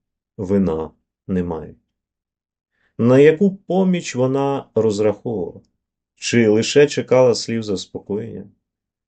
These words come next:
Видається незрозумілою відповідь Ісуса, який сказав, ніби зітхаючи:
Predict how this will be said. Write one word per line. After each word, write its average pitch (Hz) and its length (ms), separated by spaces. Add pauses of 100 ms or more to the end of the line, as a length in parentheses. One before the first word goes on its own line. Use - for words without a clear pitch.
(440)
Видається 156 560
незрозумілою 139 920
відповідь 135 520
Ісуса, 143 520
який 139 220
сказав, 139 400
ніби 135 280
зітхаючи: 120 720